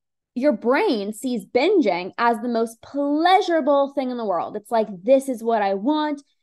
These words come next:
This is what ma-, makes me feel good. This is what gives me a dopamine hit." But the reality is, is you don't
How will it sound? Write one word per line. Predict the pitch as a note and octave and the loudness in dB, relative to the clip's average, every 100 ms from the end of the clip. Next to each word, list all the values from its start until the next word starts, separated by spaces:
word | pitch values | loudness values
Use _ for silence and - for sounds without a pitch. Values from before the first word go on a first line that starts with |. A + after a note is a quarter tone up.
| _ | _
This | B3 A#3+ | -6 -2
is | A3+ | -2
what | G#3 | -2
ma-, | G3+ - | -4 -6
makes | A3+ G#3 - | -4 -4 -6
me | F#3+ | -8
feel | F#3 G3 E3 | -4 -2 0
good. | E3+ - D#4 D#4 D4+ D4 - | 0 2 4 4 4 0 -4
This | A#3 A3+ | -6 -6
is | A3 | -2
what | G#3 G3 | -2 0
gives | A3 G3 | -2 -4
me | A3 F#3+ | -4 -6
a | F#3+ | -4
dopamine | G#3 B3 F#3 F3+ F#3+ | -4 -4 -8 -10 -10
hit." | F#3+ A#3+ G3+ - _ _ _ _ _ _ _ _ _ _ _ | -10 -4 -4 -4 _ _ _ _ _ _ _ _ _ _ _
But | C#4 D4 C#4+ - _ - | 4 4 2 -4 _ -2
the | C4+ | 2
reality | C#4 C#4 C#4+ A4+ G#4 C4 G3+ | 2 2 0 0 -2 -2 -4
is, | - A3 F#3+ F#3+ | -2 0 0 -4
is | G3 G3 _ _ | -10 -14 _ _
you | A3+ D4+ G4+ A3+ - | -2 0 0 -4 -2
don't | A3+ C4 C4 | 0 0 -4